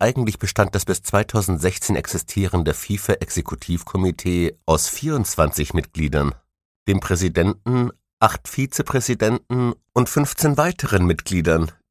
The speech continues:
die vom Kongress des jeweiligen Kontinentalverbandes gewählt und vom fifa-Kongress eingesetzt worden waren. Zum Zeitpunkt der Entscheidung im Dezember zweitausendzehn waren allerdings nur noch zweiundzwanzig Funktionäre an Bord.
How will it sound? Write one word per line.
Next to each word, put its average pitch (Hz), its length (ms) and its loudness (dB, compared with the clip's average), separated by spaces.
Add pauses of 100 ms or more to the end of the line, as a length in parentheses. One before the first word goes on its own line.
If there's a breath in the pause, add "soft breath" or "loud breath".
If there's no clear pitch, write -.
(180)
die 113 80 2
vom 117 180 0
Kongress 117 540 0
des - 180 0
jeweiligen 87 480 2
Kontinentalverbandes 85 1200 0
gewählt 85 680 -2 (240)
und 117 120 -2
vom 120 180 0
fifa-Kongress 117 960 -2
eingesetzt 64 640 -4
worden 62 340 -4
waren. 60 300 -6 (1120)
Zum - 220 -4
Zeitpunkt 143 480 0
der 110 80 6
Entscheidung 98 580 2
im 90 80 -2
Dezember 87 480 0
zweitausendzehn 78 960 0 (140)
waren 104 360 2
allerdings 104 540 0
nur 107 160 4
noch 90 140 2
zweiundzwanzig 90 920 0
Funktionäre 95 720 0
an 107 180 0
Bord. 147 420 -8